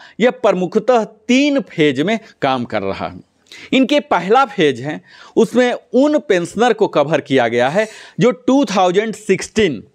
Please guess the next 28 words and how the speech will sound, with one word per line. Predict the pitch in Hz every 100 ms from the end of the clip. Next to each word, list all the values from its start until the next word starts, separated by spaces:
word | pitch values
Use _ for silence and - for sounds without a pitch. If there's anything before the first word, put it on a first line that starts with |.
| 151
यानी | 156
कि | 170
फर्स्ट | 196 - 220 220 -
जनवरी | 156 139 127 160
सिक्सटीन | - 180 - 214 185
के | - 113
बाद | 98 147 220 - - - - _ _ _ - - - _ _
रिटायर | 139 156 - 208 240 226
हुए | 147 139
हैं, | 110 107 98 _ -
यानी | 156
कि | 185 214
फेज | - 208 262 220
वन | 175 151
में | 208 220 - - -
उन्हें | 220 214 277 285 247 _ -
माइग्रेट | 156 165 160 196 -
किया | - 151 131
जा | 123
रहा | 120
है | 123 -
और | 202 226 -
almost | 180 208 254 262 160 - - _ _ - - -
करीब | 170 170
सेवेंटी | 160 190 196 208 285
to | 214 240
एटी | 175 - 170 - 233
परसेंट | - 135 - 214 220